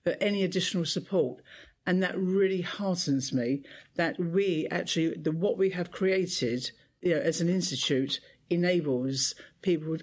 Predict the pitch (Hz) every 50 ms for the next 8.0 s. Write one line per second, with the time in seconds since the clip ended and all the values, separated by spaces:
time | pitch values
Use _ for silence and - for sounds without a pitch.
0 | - 156 156 151 151 147 143 - 160 165 196 196 170 - - - 175 160 156 160
1 | - 165 156 151 - 175 160 160 147 151 156 151 - - 165 147 151 151 151 151
2 | 143 139 156 143 170 160 151 147 143 143 139 135 - 143 139 143 156 151 - -
3 | - - - - _ 175 170 165 175 175 175 - 151 135 160 131 - - - -
4 | - 185 170 151 - - - 165 156 139 131 135 - - 190 175 175 - - -
5 | - - 135 147 151 156 151 - - - - - - - - 160 170 160 156 165
6 | 165 - - - 196 180 180 185 185 180 - - 160 156 143 - 160 151 - 170
7 | 151 175 160 156 151 - 151 - - 170 170 156 147 135 127 131 131 - -